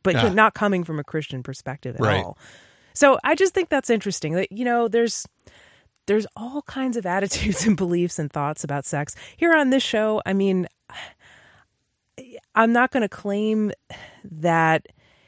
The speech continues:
Speaker 1: it's bad to masturbate. I just won't. I'm sorry. It's, like, really hard for me to say that. Of course, if it's causing a problem for you, if you feel compelled to just masturbate all day and you can't get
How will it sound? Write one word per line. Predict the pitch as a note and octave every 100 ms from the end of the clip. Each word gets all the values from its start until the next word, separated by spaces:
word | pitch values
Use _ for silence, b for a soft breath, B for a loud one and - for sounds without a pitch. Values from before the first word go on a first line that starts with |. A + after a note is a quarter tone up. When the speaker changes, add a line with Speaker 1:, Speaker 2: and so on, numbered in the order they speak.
| b _ _ _ _
Speaker 1:
it's | F#3 -
bad | C#3+ F3+ G#3 F#3+ D#3+
to | -
masturbate. | D#3+ D#3+ G3 - C3+ A#2+
I | C3+
just | E3 D3+ - -
won't. | D3 F3 C3 -
I'm | C#3+
sorry. | - E3 D#3+ C3
It's, | F3+
like, | A#3 F#3
really | F#3 A3+ G#3
hard | G3+ F#3+
for | -
me | F3 D#3+
to |
say | D3 - D#3+
that. | D3+ A#2 -
Of | D#3+
course, | C4+ B3+
if | - -
it's | -
causing | - A3 A3
a | D#3+
problem | - C#3 F3+ A3
for | -
you, | A3 A#3 A#3+
if | E3+ -
you | E3+ F3 B B B B
feel | - F#3+
compelled | - D3+ C3 - D#3+ F#3 G3+
to | - D3
just | D3+ C#3
masturbate | C#3 D3 - F3 E3+
all | E3+
day | D#3+ D#3+
and | D#3
you | C3+
can't | - D3+ D3+
get | D3